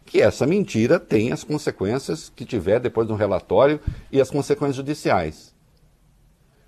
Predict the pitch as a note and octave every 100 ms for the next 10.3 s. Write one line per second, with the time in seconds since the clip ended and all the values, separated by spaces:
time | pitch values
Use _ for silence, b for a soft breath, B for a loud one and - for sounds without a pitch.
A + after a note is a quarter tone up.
0 | _ _ - - - G#3+ C#4 A3+ - D#3
1 | C3 A#2+ C3 A2+ A2 A2+ A2 A#2 G#2+ -
2 | G#2+ G2+ F#2 F#2 - D#3 D#3 C3+ G#3+ A#3+
3 | - G3 C#3 C3 C#3+ C3+ B2+ G2+ G#2 G#2+
4 | C#3 - G3 C4+ A#3 F3 C#3+ - D3+ C#3
5 | - G2+ D#2+ - _ _ _ _ _ _
6 | _ - B2 C#3 D#3+ C3+ C3+ - G#2 A2
7 | F#3 B2+ - _ _ _ _ _ D3+ C3+
8 | B2 D#3 C#3 C#3 G#2+ - B2 C#3+ C#3+ C#3+
9 | C3+ - - B2+ C3 D3 - A#2+ A2+ B2
10 | A#2 E3